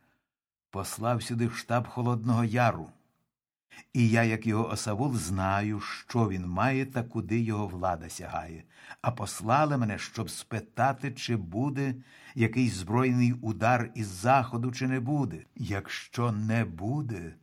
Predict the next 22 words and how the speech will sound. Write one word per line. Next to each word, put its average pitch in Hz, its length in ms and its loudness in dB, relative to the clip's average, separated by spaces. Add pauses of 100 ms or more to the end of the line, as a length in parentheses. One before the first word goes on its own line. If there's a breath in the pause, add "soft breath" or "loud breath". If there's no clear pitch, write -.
(400 loud breath)
наші 107 720 0
повстання 107 1200 -2 (300 loud breath)
червоні 101 540 -4
задушать. - 880 -8 (720)
Битися 120 600 6
Холодний 107 500 0
Яр 110 220 0
буде 104 220 -2
до 110 120 0
останнього, 104 680 0 (280 loud breath)
але 95 320 2
мур 123 600 2
лобом 123 880 2
не 107 180 -2
проб'єш. 95 880 -10 (300 loud breath)
Штаб - 400 -2
хоче 107 300 -4
знати, 98 540 -6 (640)
чого 120 340 4
можна 127 320 2
сподіватися, 120 880 0
щоб 90 320 -8